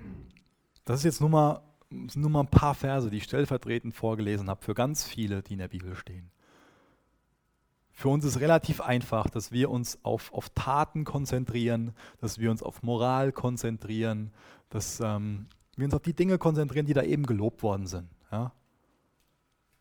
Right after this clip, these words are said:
Aber wie sehr geht's uns persönlich um unsere Beziehung zu Jesus, um unsere Freundschaft, die wir zu Jesus haben?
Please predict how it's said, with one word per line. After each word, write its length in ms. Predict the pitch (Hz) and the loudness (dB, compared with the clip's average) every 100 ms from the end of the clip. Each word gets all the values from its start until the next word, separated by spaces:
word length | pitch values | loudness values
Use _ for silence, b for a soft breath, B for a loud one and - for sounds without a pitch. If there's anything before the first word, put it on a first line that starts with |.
| _ | _
Aber 300 | - 127 127 | 0 2 4
wie 140 | 135 185 | 2 2
sehr 600 | - 226 165 156 165 147 _ - | 4 6 6 6 2 -4 _ -2
geht's 220 | 139 - | -2 2
uns 520 | 175 185 180 180 - | 2 4 2 -2 -6
persönlich 680 | - 120 131 151 143 139 - | 0 2 4 4 2 0 -6
um 120 | 113 | -6
unsere 340 | 127 143 - | -4 -4 -6
Beziehung 560 | 131 127 - 110 107 101 | -8 -8 -4 -4 -4 -6
zu 140 | - | -8
Jesus, 340 | 104 101 92 90 | -8 -6 -6 -6
um 80 | 120 | -4
unsere 300 | 165 - 175 | -4 -2 -4
Freundschaft, 420 | - 113 117 - | -2 -2 -2 -4
die 100 | 107 | -4
wir 120 | 107 | -4
zu 100 | - | -6
Jesus 340 | 95 95 95 | -8 -8 -8
haben? 160 | - 90 | -12 -16